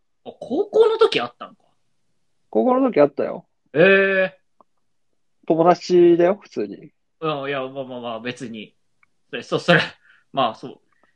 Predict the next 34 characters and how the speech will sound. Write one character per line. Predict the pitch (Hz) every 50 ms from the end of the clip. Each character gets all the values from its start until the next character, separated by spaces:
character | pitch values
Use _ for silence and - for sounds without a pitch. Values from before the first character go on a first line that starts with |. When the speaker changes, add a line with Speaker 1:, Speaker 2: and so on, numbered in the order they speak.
| _ _
Speaker 1:
え、 | - -
高 | - - 294 330 330 330
校 | 311 302 302
の | 294
時 | 302 302 - -
あ | 151 147
る | 131 117
ん | 98
だ。 | 95 87
い | _ _ _ _ _
い | 175 170 123 -
ね、 | 92 95
な | 95 -
ん |
か。 | - 135
Speaker 2:
う | 135 123 104
ん。 | - - _ _ _ _ _ _ _ _ _ _ _ _ _ _ _ _ _ _ _ _ _ _ _ _ _ _ _ _ _ _ _ _ _ _ _ _ _ _ _ _ _ _ _ _ _ _ _ _ _ _ _ _ _ _ _ -
Speaker 1:
え、 | 233
な、 | 269 214 - _ _ _ _ _ _ _ _ _ _ _ _ _ _ _ _ _ _ _ _ _ _ _ _ _ _ _ -
な | 247 311
ん | 311 180
だ | 123 98
ろ | 95 110
う |
ね、 | 123 120
な | 117 113 107
ん | -
か、 | - - _ _ _
い | 214 175 127
い | -
な。 | 60 _ _ _ _ _ _ _ _ _ _ _ _ _ _ _ _ _ _ _ _ _ _ _ _ _ _ _ _ _ _ _ _ _ _ _ _ _ _ _
Speaker 2:
い | 196 190
い | 151
の？ | - - -